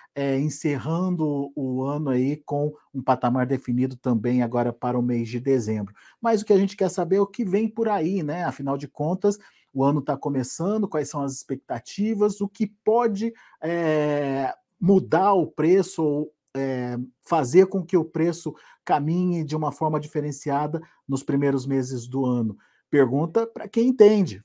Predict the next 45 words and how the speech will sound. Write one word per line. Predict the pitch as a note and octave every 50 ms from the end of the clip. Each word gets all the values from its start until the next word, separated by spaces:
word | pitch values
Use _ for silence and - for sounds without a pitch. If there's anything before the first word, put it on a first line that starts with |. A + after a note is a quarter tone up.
| _ -
Vamos | F#2+ G2 B2 D3+ E3+ G#3+ G#3+ A3+ A3 A3+
conversar | - - A3 G#3 F#3+ G3+ G3 E3 - G3+ F#3+ G3
agora | F#3+ F3 E3+ F#3+ G3 G3+ G3
com | G3 - F#3+ G3 G3+ -
o | G3 F#3 F#3
Caio | F#3 - F#3+ F3+ F3 F3+ F3
Junqueira, | D#3 D#3+ D#3 C#3 - - D#3 D#3 D3
lá | C#3+ D3
da | C#3+ C#3 C3
Cross | - - C3+ C3+ B2+ B2+
Investimentos. | C3 B2 B2 B2+ A#2 - - G#2 G#2 A2+ B2+ D#3 F3 - F#3 F3 - - - - - - _ _
O | C3+ C3
Caio | - - D#3 E3+ F#3 F#3+ G3 G3 G3
que, | G3 - - G3+ G#3 A3+ A3+ -
a | D#3 G3+
partir | G3+ - E3 D#3 D3+ - F3+
de | E3 E3
dois | D#3+ D#3+ D3+ D3
mil | D#3 D#3
e | D#3
vinte | D3 D#3 D3+ -
e | -
três, | - E3 F#3+ G3
tá | - - F#3
de | F#3 D#3+
casa | D#3+ - - E3+ F3 D#3 D3 C3+
nova, | A2+ A#2 B2+ D3 E3+ F3 D3 C3+
é | B2+ C3+
isso, | E3+ G#3+ A3 - - D#3
Caio? | D#3+ - D3 B2+ B2 A#2 A#2 A2+ - - - - - _ _ _ _ _
Va-, | C#3 A#2+ D3 D3+ - -
uma | C3 C3 D3 C3
nova | C#3 D3 E3 F#3 F3+ F3
unidade | E3+ D#3+ C#3+ B2 B2 D3 E3+ F3+ E3+ D3 D3+
aí | D3 D3+ D#3
da | D#3+ D3+ B2+
Cross | B2 - C#3 D3 D3+ D#3 D3+ D3+ - -
em | - D3 C#3+ C#3 C3+
Ribeirão | C3 G#2 - F3 A#3+ G#3 G#3+ G3+ D#3+ D#3 F3 D#3+
Preto, | C3 - - C#3+ G3 A3 G#3+ A3 - C#3
interior | C3 - C#3 C3 C3+ C3+
de | B2+ -
São | - - A2 G2
Paulo | - C#3 D3+ D3+ D3
também. | - - G#2+ G#2 C3 D#3 G#3 G#3 E3+ A#2+